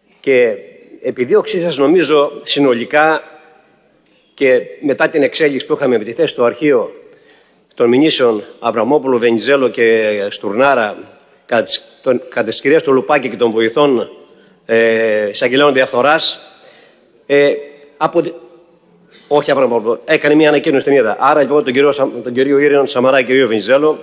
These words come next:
τίθεται στο αρχείο. Τι επιδίωκαν, άλλωστε, δύο εξέχοντες πολιτικές προσωπικότητες των δύο κομμάτων, των δύο τότε μεγάλων κομμάτων;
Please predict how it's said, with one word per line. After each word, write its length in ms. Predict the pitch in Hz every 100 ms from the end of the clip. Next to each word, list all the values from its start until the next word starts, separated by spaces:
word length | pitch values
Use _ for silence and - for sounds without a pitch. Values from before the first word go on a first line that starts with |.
| -
τίθεται 200 | - 123
στο 140 | 117 123
αρχείο. 380 | 113 147 156 160 - - - _ _ _ _
Τι 120 | - 269
επιδίωκαν, 840 | 277 240 185 220 185 156 120 - - - - -
άλλωστε, 460 | 165 180 156 151
δύο 220 | 127 175
εξέχοντες 880 | 170 - - - 233 220 165 131 -
πολιτικές 500 | - 135 123 - 160
προσωπικότητες 680 | - 131 107 113 135 127 123
των 160 | 127
δύο 140 | 123 127
κομμάτων, 640 | 127 127 127 123 120 104 - -
των 140 | 123
δύο 200 | 131 151 - - - -
τότε 260 | - 175 120
μεγάλων 360 | 120 127 120
κομμάτων; 460 | 107 120 120 101 92